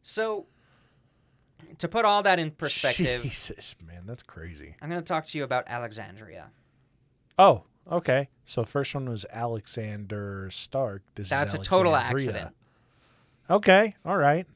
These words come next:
Speaker 1: Uh, this fine woman, I assume, posted <laughs> this online
Speaker 2: I was like,
Speaker 1: for all people to read.
Speaker 2: "What?" <laughs>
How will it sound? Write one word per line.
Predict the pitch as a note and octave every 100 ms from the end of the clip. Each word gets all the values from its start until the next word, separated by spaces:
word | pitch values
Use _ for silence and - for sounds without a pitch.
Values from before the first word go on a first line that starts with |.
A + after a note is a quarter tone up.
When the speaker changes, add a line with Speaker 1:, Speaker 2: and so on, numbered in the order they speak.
| _ _
Speaker 1:
Uh, | D3+ D3+ D3 D3 D3+ -
this | D3+ F#3+ F#3 - - - _ _ _
fine | - - E3 D#3+ D#3 D3+ D3 C3+
woman, | C#3+ D3 D3+ D#3
I | C#3+
assume, | C3+ - D3 C#3+ E3+ D#3 _ _ _ _ _ _ _ _ _ _ _ -
posted | E3+ E3 F#3 E3+
<laughs> |
this | F#3+ A#3 - F3 _ -
online | - A#3+ G#3 D#3 G#3 A#3+ _ -
Speaker 2:
I | C3
was | B2+
like, | C#3+ C3
Speaker 1:
for | E3
all | F3+ C#4
people | C4 G3+ F#3
to | D#3+
read. | C#3+ C#3 F3 G3 _ _ -
Speaker 2:
"What?" | F#3
<laughs> | A3+